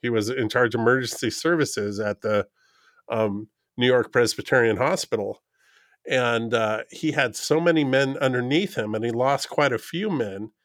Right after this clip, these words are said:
and he had to take care of those families and things. And he had no time, 'cause he was their leader. He had no time really for himself they say, "I need help also. This is, like, really, really draining me."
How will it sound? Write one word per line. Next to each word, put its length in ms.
and 200
he 140
had 200
to 60
take 280
care 160
of 80
those 180
families 480
and 160
things. 320
And 140
he 200
had 260
no 260
time, 400
'cause 220
he 100
was 160
their 180
leader. 440
He 180
had 200
no 180
time 400
really 220
for 180
himself 500
they 40
say, 220
"I 160
need 240
help 220
also. 480
This 260
is, 140
like, 220
really, 460
really 340
draining 480
me." 80